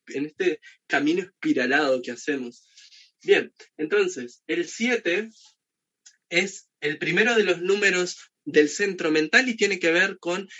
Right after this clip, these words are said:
las emociones de la mente, ¿sí? Son números mentales, tiene que ver con las emociones de la mente. El ocho, la capacidad de materializar, ¿sí? Tiene que ver con la biología de la mente.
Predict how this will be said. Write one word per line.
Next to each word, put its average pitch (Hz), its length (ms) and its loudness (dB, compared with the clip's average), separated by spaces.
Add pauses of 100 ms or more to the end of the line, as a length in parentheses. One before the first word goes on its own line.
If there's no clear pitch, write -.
las 165 300 -4
emociones 160 840 0
de 120 140 -2
la 120 160 0
mente, 120 640 -2
¿sí? 180 320 -2 (160)
Son 160 240 -2
números 277 320 4
mentales, 135 720 -4 (220)
tiene 190 200 -2
que 180 120 -2
ver 170 180 0
con 170 200 -2
las 156 220 -4
emociones 196 680 -4
de 170 100 0
la 147 220 0
mente. 120 480 -6
El 165 200 -2
ocho, 196 500 -4 (340)
la 139 160 0
capacidad 139 540 -2
de 185 100 -2
materializar, 123 1160 -2
¿sí? 359 280 -4 (180)
Tiene 254 220 -4
que 233 120 -2
ver 226 180 -2
con 214 220 -6
la 196 120 2
biología 185 800 0 (280)
de 151 160 4
la 147 140 2
mente. 120 560 -4